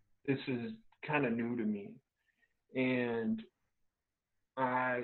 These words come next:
sometimes get too, um, married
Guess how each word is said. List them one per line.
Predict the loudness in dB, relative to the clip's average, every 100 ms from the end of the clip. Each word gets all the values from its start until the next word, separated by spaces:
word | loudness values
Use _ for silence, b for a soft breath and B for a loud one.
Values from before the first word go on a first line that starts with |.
| 0
sometimes | -2 -2 -2 -2 -6 -2
get | -2 -2 -8 -18 -4
too, | 2 2 2 0 -2 -2 -6 _ _ _ _ _ _ _ _ _ _ _ -14
um, | -10 -6 -6 -6 -8 -8 -12 -14 -18 _ _ _ _ _ _ _ _ _ _ _ _ _ -4
married | 0 2 4 6 4 2